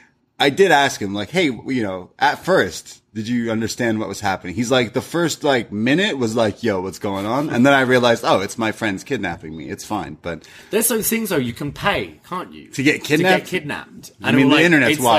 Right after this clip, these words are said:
Speaker 2: like,
Speaker 1: but
Speaker 2: surprising you and stuff. And
Speaker 1: I don't
Speaker 2: yeah,
Speaker 1: want
Speaker 2: it's
Speaker 1: that at
Speaker 2: fucked.
Speaker 1: all.
Speaker 2: Like, I wouldn't wanna be the person doing the ki-, 'cause if I got kidnapped, I'm like,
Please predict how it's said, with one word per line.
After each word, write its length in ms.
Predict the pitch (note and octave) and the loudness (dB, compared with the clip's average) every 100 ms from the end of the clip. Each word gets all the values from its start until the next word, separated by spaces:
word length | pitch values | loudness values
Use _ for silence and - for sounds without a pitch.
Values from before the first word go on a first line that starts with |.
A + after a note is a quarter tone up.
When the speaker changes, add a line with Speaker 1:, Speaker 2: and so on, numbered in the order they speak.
| A2 | 2
Speaker 2:
like, 100 | F2 | -2
Speaker 1:
but 80 | E3+ | -4
Speaker 2:
surprising 500 | D3 D3+ D#3 D3 A#2+ | -2 -2 -2 -2 -2
you 220 | G#2+ G2 | -2 -2
and 220 | G2+ F#2 | -4 -8
stuff. 460 | - A#2 F#2+ - A2+ | -2 -2 -2 -6 -8
And 260 | G#2 G2 - _ _ _ _ _ | -8 -10 -16 _ _ _ _ _
Speaker 1:
I 80 | A#2 | 0
don't 80 | D3 | 2
Speaker 2:
yeah, 40 | G2+ | 2
Speaker 1:
want 80 | |
Speaker 2:
it's 80 | - | 0
Speaker 1:
that 100 | G#2+ | -2
at 40 | F2 | 0
Speaker 2:
fucked. 120 | A2+ | 2
Speaker 1:
all. 320 | A#2 D#2 - - | 2 0 -8 -8
Speaker 2:
Like, 340 | F#2 F#2+ - _ _ _ _ _ _ | -6 -6 -10 _ _ _ _ _ _
I 100 | F#3 | 2
wouldn't 220 | A3+ C4 A3 | 2 2 2
wanna 160 | G3 | 0
be 140 | D#3 D#3 | 0 -4
the 80 | C3 | -2
person 340 | D3 C3 B2+ | -2 -2 -2
doing 220 | A2+ A3+ | -2 -2
the 60 | E3 | -4
ki-, 120 | - - | -10 -8
'cause 160 | F3 | -4
if 140 | A#3 B3 | -2 0
I 100 | A3+ | 0
got 200 | - - | -2 -2
kidnapped, 640 | F#3 C3+ F#2 C#2+ - - - _ _ _ _ | -4 -2 -6 -8 -12 -20 -20 _ _ _ _
I'm 200 | C3+ E3 | 0 2
like, 260 | D#3 B2 | 2 0